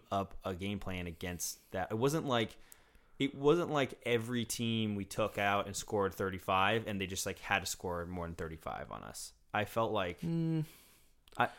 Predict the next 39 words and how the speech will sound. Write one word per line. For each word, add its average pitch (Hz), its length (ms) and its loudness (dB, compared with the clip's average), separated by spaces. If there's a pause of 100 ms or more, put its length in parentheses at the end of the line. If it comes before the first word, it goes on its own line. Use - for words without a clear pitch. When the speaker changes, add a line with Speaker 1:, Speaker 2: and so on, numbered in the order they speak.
Speaker 1:
I 127 60 0
felt 180 240 2
like 180 160 6
it 160 80 2
was 139 180 4
more 127 360 6
like 110 260 6
when 113 140 2
we 120 140 2
would 127 180 -2
play, 113 400 6
like, 101 280 2
S 104 220 -4
C 90 480 -4
or 104 220 4
when 110 140 2
we 110 80 2
would 107 200 2
go 113 240 4
in 110 80 4
and 104 120 2
play 98 420 4
Stanford, 95 580 -2
like, 98 200 -2
we 113 120 2
would 117 140 2
get 120 160 2
held 113 500 2
under, 107 540 2 (240)
you 113 140 -6
know, 95 260 -4 (520)
we 113 140 2
wouldn't 127 260 2
be 123 100 4
able 120 140 2
to 107 60 2
score 110 380 2
at 95 240 0
will 90 420 -4